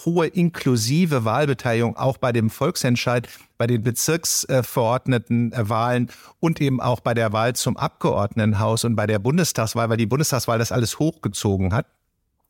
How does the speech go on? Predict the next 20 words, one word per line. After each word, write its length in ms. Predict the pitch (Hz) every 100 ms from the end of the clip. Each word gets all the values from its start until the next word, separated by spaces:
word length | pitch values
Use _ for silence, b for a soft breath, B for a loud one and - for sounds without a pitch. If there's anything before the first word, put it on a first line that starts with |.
| - -
Aber 220 | 170 190
man 160 | 143
hat 160 | 131 143
eben 160 | 139 120
unterschätzt, 580 | 107 92 - - -
dass 120 | 113 -
der 260 | 101 87
Wahlvorgang 880 | 98 139 254 - - 120 120 127 220 B B B -
der 100 | 110
einzelnen 540 | 147 170 156 131 135
Wählerinnen 520 | 113 131 151 127 127 117
und 160 | 107
Wähler 260 | 117 151 175 B B
länger 460 | 113 139 220 208 92
dauert. 380 | 87 92 92 131
Die 100 | 131
Stimmzettel 600 | - 190 - 147 135 123
waren 260 | 127 135 b b
sehr 340 | 110 101 175 175
kompliziert 960 | - 127 113 113 107 - - 139 208